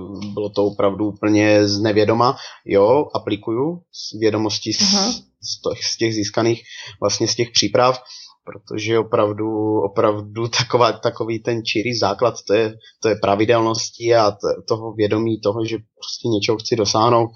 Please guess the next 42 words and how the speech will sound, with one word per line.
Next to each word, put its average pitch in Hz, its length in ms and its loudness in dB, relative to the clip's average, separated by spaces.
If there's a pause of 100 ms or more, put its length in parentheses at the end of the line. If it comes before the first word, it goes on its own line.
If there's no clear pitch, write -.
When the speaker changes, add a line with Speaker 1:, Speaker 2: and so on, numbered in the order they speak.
(260)
Speaker 1:
to 107 80 0
musí 107 240 0
mít 107 120 4
každý 101 280 2
člověk, 92 300 -8
který 92 160 -14
chce - 160 -8
začít 92 320 -10
cvičit. - 340 -12 (640)
Speaker 2:
Mhm. 196 420 -2 (800)
Jo. 196 240 -4 (480)
Mezi 208 180 2
tvé 214 180 4
klienty 214 420 4
patří 202 480 0
i 202 60 2
ženy, 160 360 2 (760)
předpokládám. - 600 -4
Speaker 1:
Ano, 104 140 -4 (180)
Speaker 2:
Mhm. 190 180 2 (120)
Speaker 1:
z 117 40 -8
větší 104 280 -4
části, - 320 -4
Speaker 2:
Z - 40 2
Speaker 1:
ano. - 80 2
Speaker 2:
větší 190 260 0
části, 180 360 0
Speaker 1:
Mhm. 262 420 0
Speaker 2:
<laughs> - 80 -10
jo. 185 160 -2 (540)
A 190 140 2
Speaker 1:
Mhm. 131 180 2
Speaker 2:
s - 20 -2
jakými 226 260 0
nejčastějšími 233 640 -2
problémy 226 400 -4
za 233 80 2
Speaker 1:
Jo, 117 280 4
Speaker 2:
tebou 117 120 -4
chodí? 165 280 0
Speaker 1:
většinou, 120 420 -8
no. 98 140 -14